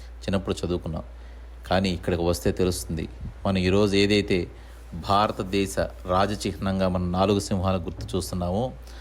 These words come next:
ఆ గుర్తు అశోక చక్రవర్తి యొక్క మౌర్య సామ్రాజ్యపు గుర్తు అన్నమాట. అది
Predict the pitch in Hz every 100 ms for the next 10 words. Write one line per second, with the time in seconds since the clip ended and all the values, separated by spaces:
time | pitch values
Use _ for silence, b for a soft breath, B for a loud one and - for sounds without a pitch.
0 | B B - 101 95 85 - - 139 98
1 | 95 - B - - - 151 151 147 123
2 | 120 110 101 104 95 - 110 92 113 123
3 | 120 107 104 98 87 92 87 87 - 87
4 | 82 78 - - - B B B - 101
5 | 113 92